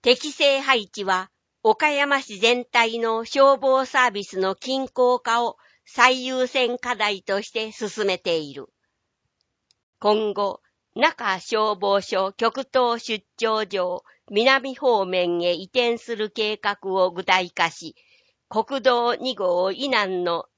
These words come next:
中区南部や小島半島地域への消防サービスの充実を図っていく。また、隣接市町村との広域連携については、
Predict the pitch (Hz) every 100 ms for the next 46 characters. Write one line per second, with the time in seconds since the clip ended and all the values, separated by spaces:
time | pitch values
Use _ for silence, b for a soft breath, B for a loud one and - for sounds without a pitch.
0 | _ 170 220 302 302 - 190 202 247 214
1 | 185 180 180 180 196 - 214 226 269 254
2 | 240 254 247 247 - 240 226 233 - 226
3 | 196 - 185 190 180 180 180 240 240 240
4 | 240 233 226 247 214 175 175 180 175 180
5 | 180 233 226 202 202 214 208 202 196 196
6 | 190 - 160 151 - - - _ _ _
7 | _ _ _ _ _ _ _ _ 170 180
8 | 202 185 - - 214 254 269 254 247 247
9 | 233 - 262 247 202 - 180 175 - 175
10 | 175 175 247 240 247 240 233 233 240 196
11 | - 185 180 180 180 - 185 170 175 165
12 | 170